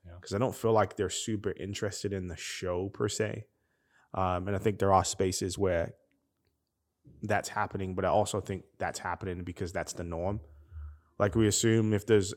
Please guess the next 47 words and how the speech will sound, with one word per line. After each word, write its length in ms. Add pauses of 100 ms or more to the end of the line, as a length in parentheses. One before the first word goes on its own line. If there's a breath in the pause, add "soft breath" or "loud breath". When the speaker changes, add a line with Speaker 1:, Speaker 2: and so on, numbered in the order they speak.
Speaker 2:
a 260
youth 260
group 220
with 140
thousands 360
of 80
kids 240
in 100
it, 100
that 140
that's 180
a 40
good 260
thing. 180
And 60
it's 140
like, 200
well, 340 (380)
not 140
necessarily. 500
It 60
might 160
just 180
be 160
a 40
big 240
church 380
where 340 (400 soft breath)
a 40
bunch 220
of 60
kids 200
were 100
raised 280
in 60
that 120
church 280
and 80
that's 160
what 100
they 100
know 140
to 140
do. 220
The 80
same 260
way, 300